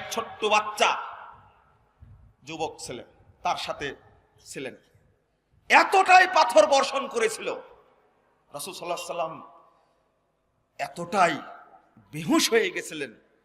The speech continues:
রক্তটা জমাট বেঁধে গেছিল জুতার সাথে, পড়ে গেছিলেন পাথরের আঘাতে। ইতিমধ্যেই আল্লাহ সহ্য করতে পারেননি। আল্লাহ বলছে, "ইন্নী," কি?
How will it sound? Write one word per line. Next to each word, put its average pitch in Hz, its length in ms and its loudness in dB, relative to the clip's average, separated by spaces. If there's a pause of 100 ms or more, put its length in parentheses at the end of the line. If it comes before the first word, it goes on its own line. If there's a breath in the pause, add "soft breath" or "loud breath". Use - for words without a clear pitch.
(120)
রক্তটা 180 640 0 (180)
জমাট 170 260 -4 (120)
বেঁধে 156 200 -8
গেছিল 139 240 -10
জুতার 127 340 -10
সাথে, - 260 -20 (920)
পড়ে 196 200 0
গেছিলেন - 380 -12 (760)
পাথরের 175 400 -2
আঘাতে। 156 440 -6 (1400)
ইতিমধ্যেই 196 640 0 (1600)
আল্লাহ 214 380 4
সহ্য 220 420 -2
করতে 262 220 -2
পারেননি। 277 400 6 (1200)
আল্লাহ 208 220 2
বলছে, 240 280 2
"ইন্নী," 247 260 0 (1040)
কি? 269 120 0